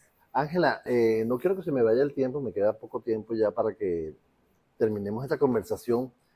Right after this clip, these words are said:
en la cual está escuchando todo el mundo y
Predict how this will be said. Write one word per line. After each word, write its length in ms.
en 120
la 80
cual 160
está 120
escuchando 440
todo 200
el 60
mundo 400
y 140